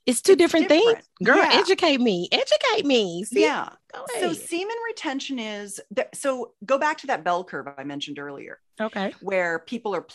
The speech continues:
Speaker 2: plotted ac-, across that whole curve. There are men who want to ejaculate every day, and that makes them feel good.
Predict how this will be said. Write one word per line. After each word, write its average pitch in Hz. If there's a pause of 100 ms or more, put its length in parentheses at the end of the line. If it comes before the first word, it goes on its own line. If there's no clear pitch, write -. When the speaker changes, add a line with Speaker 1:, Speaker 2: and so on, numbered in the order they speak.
(100)
Speaker 2:
plotted 165
ac-, 151
across 156
that 156
whole 160
curve. 147 (100)
There 233
are 302
men 151
who 160 (440)
want 208
to 233
ejaculate 180 (160)
every 180
day, 151 (140)
and 170 (120)
that 180
makes 170
them 147
feel 160
good. -